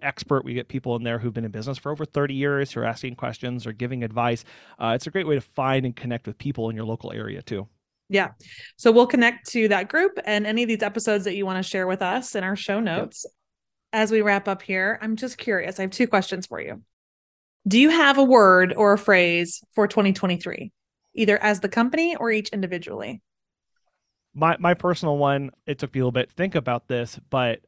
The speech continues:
Speaker 1: kind of relating back to it, an earlier question, the word is, is really commitment, and commitment in a couple different ways, making sure that I'm committing to the right things and actually committing to them and, and not just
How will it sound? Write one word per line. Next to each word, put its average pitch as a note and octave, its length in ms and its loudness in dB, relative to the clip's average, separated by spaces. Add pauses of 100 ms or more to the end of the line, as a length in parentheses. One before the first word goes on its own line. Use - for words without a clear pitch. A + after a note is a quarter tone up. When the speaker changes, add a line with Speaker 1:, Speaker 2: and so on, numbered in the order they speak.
Speaker 1:
kind C#3+ 100 -8
of C3 80 -4
relating B2 300 -2
back A#2 220 -6
to B2+ 160 -10
it, A#2+ 120 -10
an B2 100 -12
earlier B2 300 -6
question, B2+ 640 -8
the G#2 80 -12
word C3 260 -2
is, A2+ 220 -8
is A2+ 200 -8
really A#2 300 -8 (160)
commitment, A#2 460 -12 (400)
and B2 240 -6
commitment C3 400 -4
in B2+ 60 -4
a B2 40 -6
couple A#2+ 260 -6
different A2+ 280 -10
ways, A2+ 460 -8
making C3+ 260 -6
sure D3+ 140 -8
that C#3 40 -4
I'm B2+ 100 -6
committing B2 520 -10
to B2 260 -6
the A2+ 140 -10
right A#2 360 -6
things G#3 460 -4 (680)
and C3+ 300 -2 (220)
actually C#3 440 -2
committing G2+ 460 -10
to - 100 -18
them B1+ 220 -18 (220)
and, C3 240 -4
and B2 260 -4
not C3 260 0
just A#2+ 460 -4